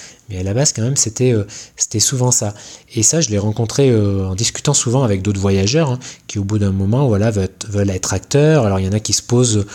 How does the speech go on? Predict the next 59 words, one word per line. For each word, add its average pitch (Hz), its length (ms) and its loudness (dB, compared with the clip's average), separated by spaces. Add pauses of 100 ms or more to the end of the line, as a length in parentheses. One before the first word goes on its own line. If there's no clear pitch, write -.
(240)
quelques 104 220 -4
mois 113 180 4
dans 98 160 2
un 101 40 2
pays 110 200 0
pour 113 160 -12
travailler, 131 720 2
euh, 101 120 0 (520)
euh, 95 580 -2
comme, 92 300 -2
euh, 90 220 -2
ouais, 92 140 -2
j'en 98 220 0
parlais 110 260 2
dans, 110 100 2
d'ailleurs 104 260 2
dans, 95 280 -2 (280)
dans 104 180 0
un 107 60 4
podcast, 123 420 2
dans 98 60 -2
une 107 180 0
interview 110 380 -2
cette 110 240 0
année, 113 240 0
là, 104 100 0
avec 95 220 -2
Sandro, 113 400 -2
qui, 107 220 -8
qui 107 140 -6
a 98 40 -2
voyagé, 104 560 0
euh, 98 60 0 (640)
euh, 107 180 -4
dix 107 160 -2
mois, 127 340 2 (140)
euh, - 80 0
pardon, 110 260 0
dix 107 140 0
mois, 107 180 4
dix 123 240 2
ans 139 140 -2 (320)
autour 113 280 0
du 110 140 0
monde, 151 340 2
euh, 98 340 -2 (340)
que 107 80 -8
tu - 140 -10
peux 110 100 -2
retrouver 110 280 0
sur 107 140 -2
son, 95 460 -4
sur 101 160 -4
son 110 120 0
blog, 113 300 2
euh, 98 80 0
Tête 107 220 -2
de 104 100 0
Chat. 151 320 0